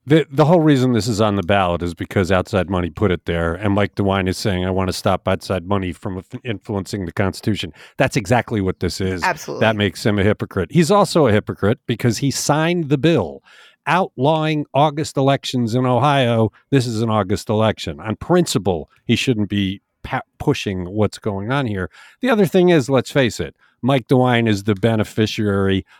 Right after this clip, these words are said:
Speaker 1: of a lot of outside money.
Speaker 2: Mm-hmm.
Speaker 1: There's a lot of dark money that influences Ohio. It's complete hooey what he's saying. He's just following what's going on in Ohio. Look,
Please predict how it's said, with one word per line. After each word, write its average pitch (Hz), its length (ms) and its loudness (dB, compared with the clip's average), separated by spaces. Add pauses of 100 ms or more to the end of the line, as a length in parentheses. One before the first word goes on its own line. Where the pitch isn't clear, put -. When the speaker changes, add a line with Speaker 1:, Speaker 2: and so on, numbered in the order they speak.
Speaker 1:
of 123 160 -2
a 123 100 2
lot 110 540 0
of 104 160 0
outside 92 560 0
money. 117 480 2
Speaker 2:
Mm-hmm. 143 280 -10
Speaker 1:
There's 101 140 -4
a 110 60 2
lot 98 240 0
of 87 120 -6
dark 131 320 2
money 117 280 0
that 107 160 -2
influences 101 640 -2
Ohio. 107 640 0 (380)
It's 165 460 0
complete 127 680 -2 (540)
hooey 78 500 2 (140)
what 117 220 0
he's 107 240 0
saying. 78 440 -2
He's 131 380 -2
just 123 560 -2
following 160 840 0
what's 123 300 -4
going 151 340 0
on 185 220 -4
in 123 100 0
Ohio. 139 320 -2
Look, 160 280 -4